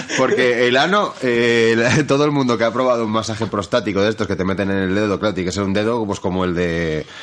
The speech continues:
el de la peli de Mamá, que tiene los dedos largos, ¿no?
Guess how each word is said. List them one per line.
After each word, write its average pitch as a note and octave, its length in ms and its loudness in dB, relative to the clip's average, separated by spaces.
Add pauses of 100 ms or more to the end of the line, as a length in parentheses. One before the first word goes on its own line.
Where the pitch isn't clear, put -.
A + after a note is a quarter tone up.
(200)
el F2 160 -2
de E2+ 120 0
la E2 120 -2
peli G2 180 0
de G2 100 0
Mamá, F2+ 400 -2 (200)
que G2+ 100 -2
tiene G2 260 -2
los G2+ 100 2
dedos F#2 260 0
largos, F#2+ 320 0
¿no? G#2 140 -4